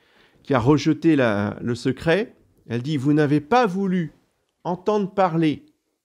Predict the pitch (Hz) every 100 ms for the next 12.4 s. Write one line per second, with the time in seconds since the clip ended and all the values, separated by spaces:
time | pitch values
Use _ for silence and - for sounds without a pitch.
0 | _ _ 117 139 190 147 156 143 135 110
1 | 104 123 - _ _ _ _ _ _ _
2 | _ _ _ _ _ _ _ _ _ _
3 | _ _ - - - - 120 131 165 170
4 | - 123 - 226 214 160 120 123 - -
5 | _ _ - 101 135 175 208 - _ _
6 | - 110 127 131 170 139 135 117 131 -
7 | _ _ _ _ - 117 131 156 202 139
8 | 139 151 147 156 160 - 127 120 98 -
9 | _ _ _ _ _ _ _ _ _ _
10 | _ _ - - - _ _ _ _ _
11 | _ - - - _ _ - 131 160 233
12 | 196 208 202 -